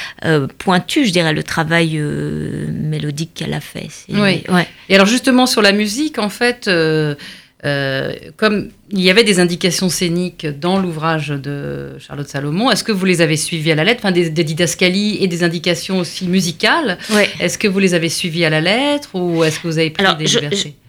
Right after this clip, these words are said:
Speaker 1: je, j'en ai suivi pas mal. En fait, comme, euh, elle, elle s'appuie sur deux registres. Un registre très classique, que ce soit Bach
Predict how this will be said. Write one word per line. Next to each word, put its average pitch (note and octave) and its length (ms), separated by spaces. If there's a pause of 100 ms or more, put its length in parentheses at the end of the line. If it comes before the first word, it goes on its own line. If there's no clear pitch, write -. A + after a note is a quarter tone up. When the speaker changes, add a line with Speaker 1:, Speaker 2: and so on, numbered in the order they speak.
(120)
Speaker 1:
je, G#3 60
j'en A#3+ 120
ai C4+ 120
suivi B3 360
pas A#3 220
mal. A3 300 (160)
En G#3+ 160
fait, C4+ 420 (240)
comme, C#4 400
euh, G#3 580 (280)
elle, A3+ 360
elle A3+ 140
s'appuie B3 340
sur G#3+ 220
deux F#3+ 320
registres. F3+ 600
Un F3 100
registre F3 400
très F#3+ 140
classique, - 500
que E3+ 100
ce - 240
soit E3+ 140
Bach E3 220